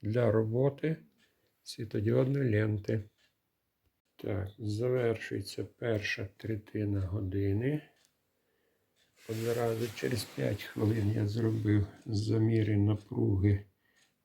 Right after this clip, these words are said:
Напруга первинна була дванадцять вольт без навантаження. Коли ми включаємо навантаження, напруга просідає.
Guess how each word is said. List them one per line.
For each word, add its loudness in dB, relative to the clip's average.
Напруга 2
первинна 2
була 0
дванадцять 0
вольт -2
без 2
навантаження. 2
Коли 0
ми 2
включаємо -2
навантаження, 2
напруга -2
просідає. -2